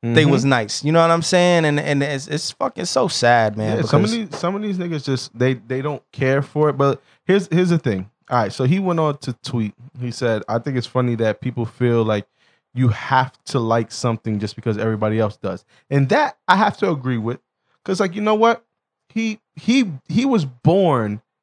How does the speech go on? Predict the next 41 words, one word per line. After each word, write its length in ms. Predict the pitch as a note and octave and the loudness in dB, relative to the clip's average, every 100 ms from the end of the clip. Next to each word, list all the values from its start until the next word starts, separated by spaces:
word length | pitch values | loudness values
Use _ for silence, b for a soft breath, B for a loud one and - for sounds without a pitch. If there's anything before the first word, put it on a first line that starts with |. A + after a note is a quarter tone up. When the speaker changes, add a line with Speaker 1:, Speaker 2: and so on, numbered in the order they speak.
| _ _ _ | _ _ _
Speaker 2:
after 300 | - D#3 - | 2 2 2
both 320 | C3 B2+ C3 - _ _ | -2 0 -2 -6 _ _
Pac 320 | - C#3 - _ | 2 2 0 _
and 220 | B2+ B2 | -2 -2
Biggie 200 | A2+ G#2 | -2 -8
died. 260 | F#2+ F#2 - | -8 -12 -4
Speaker 1:
Right. 280 | B2 A#2 A2 - _ _ _ _ _ _ | 4 4 4 -4 _ _ _ _ _ _
Speaker 2:
I 80 | D#3+ | 0
can't 260 | - G3+ | 2 0
fault 240 | - F3+ D#3+ | 2 2 2
him 80 | C#3 | -2
for 120 | C#3 | -2
not 160 | B2 | 0
knowing 260 | A2+ G#2+ G2 | 0 0 -2
this 120 | F#2 | -6
shit. 180 | - - _ _ _ _ _ _ _ _ - | -14 -20 _ _ _ _ _ _ _ _ 0
It's, 440 | D3+ D3+ - - _ _ | 0 0 -10 -12 _ _
it's 180 | D3 C#3 | -10 -2
his, 300 | E3+ F#3+ E3+ - | 2 2 0 -4
it's 200 | C#3+ - | -4 0
his 220 | F#3+ G3+ | 0 0
thing. 260 | - F#3+ F3+ | 0 2 2
He 100 | D3 | 4
doesn't, 440 | D#3 E3 D#3+ - | 2 2 -4 -4
he 140 | B2 | -4
didn't 240 | C3+ D#3+ D#3 | 0 0 2
grow 180 | D3+ E3 | 2 2
up 140 | E3 | 2
on 100 | E3 | 0
them. 160 | D#3+ D3+ | 2 2
He 100 | A#2+ | 2
doesn't 240 | B2+ C#3+ | 0 0
wanna 160 | C#3 C3+ | -2 -2
go 120 | C3+ | -2
back 200 | C#3 C#3 | -2 -2
and 80 | C#3+ | -6
listen 200 | C#3+ - | -6 -4
to 100 | D#3+ | -4
'em. 60 | E3 _ _ _ - _ _ _ _ _ _ - | -4 _ _ _ -20 _ _ _ _ _ _ -4
That's 180 | C3 | -4
fine. 320 | - C#3+ G#2+ | 2 2 2